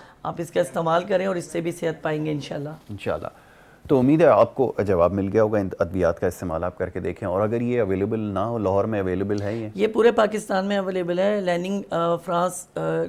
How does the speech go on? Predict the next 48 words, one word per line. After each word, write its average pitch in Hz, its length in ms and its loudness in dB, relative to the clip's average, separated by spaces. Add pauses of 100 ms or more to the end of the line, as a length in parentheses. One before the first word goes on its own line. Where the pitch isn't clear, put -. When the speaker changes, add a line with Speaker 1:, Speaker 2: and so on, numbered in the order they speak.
Speaker 1:
लेबोरेटरीज 165 560 0
की 175 180 -4
मेडिसिन 165 480 -4
है। 202 200 -4
Speaker 2:
ठीक - 160 -4
है। - 180 -14
Speaker 1:
और 185 80 0
ये 196 60 0
पूरे 202 240 4
पाकिस्तान 185 560 -2
के 202 100 0
कोने 190 300 -2
कोने 180 300 -2
में 190 320 -2
अच्छे - 300 -4
होम्योपैथिक 180 560 -2
मेडिकल 170 420 0
स्टोर 165 300 -4
से 165 160 -6
आपको, 185 520 -2 (380)
अ, 165 220 -2
जो 160 140 -4
है 175 80 0
ये 180 60 -2
मिल 160 160 -4
सकती 156 320 -6
है 185 40 2
और 190 100 2
आप 180 80 2
बहुत 185 280 0
आसानी 170 360 -6
से 175 200 -6
इसको 175 420 -4
ख़रीद 165 280 -6
सकते 165 340 -6
हैं। 214 140 -2 (360)
और 175 60 -2
Speaker 2:
हम्म। 170 60 -4
Speaker 1:
सबसे 220 240 -4
अच्छी 220 220 -4
बात 202 240 2
इसकी 202 240 -6
ये 190 180 0
है 190 180 0 (380)
कि 196 80 -6
ये 196 160 0
एक 202 280 0
मुकम्मल 190 600 0